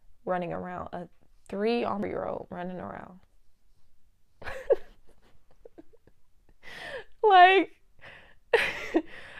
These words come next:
I can laugh about it now because when I tell y'all,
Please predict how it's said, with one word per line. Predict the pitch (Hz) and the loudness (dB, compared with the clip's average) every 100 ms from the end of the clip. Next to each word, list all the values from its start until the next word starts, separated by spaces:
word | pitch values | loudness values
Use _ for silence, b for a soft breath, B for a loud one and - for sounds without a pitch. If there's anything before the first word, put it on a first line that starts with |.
| B | B
I | 302 | 12
can | 349 359 269 | 12 8 8
laugh | 226 233 | 10 8
about | 240 226 214 | 8 8 8
it | 196 | 8
now | 185 185 180 208 226 - b b b - | 6 8 8 6 2 -12 b b b 2
because | 269 254 277 240 262 | 2 4 6 6 4
when | - 247 | 4 6
I | 269 | 6
tell | 302 - 262 | 4 4 4
y'all, | 285 262 277 269 | 4 6 6 4